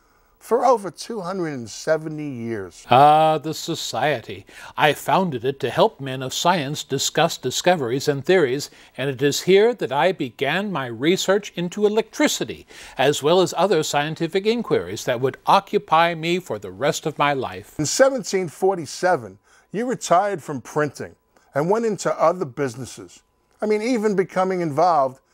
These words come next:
Speaker 1: in Philadelphia politics.
Speaker 2: Yes, I figured it was time. In, in seventeen forty-eight, I was selected as a councilman. In seventeen forty-nine, I became a justice of the peace for Philadelphia, and in seventeen fifty-one, I was elected to the Pennsylvania Assembly.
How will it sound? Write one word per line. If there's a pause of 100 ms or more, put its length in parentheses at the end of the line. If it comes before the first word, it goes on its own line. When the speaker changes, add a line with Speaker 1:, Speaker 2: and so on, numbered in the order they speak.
(200)
Speaker 1:
in
Philadelphia
politics.
Speaker 2:
Yes,
I
figured
it
was
time. (280)
In,
in
seventeen
forty-eight,
I
was
selected
as
a
councilman. (300)
In
seventeen
forty-nine,
I
became
a
justice
of
the
peace
for
Philadelphia, (240)
and
in
seventeen
fifty-one,
I
was
elected
to
the
Pennsylvania
Assembly.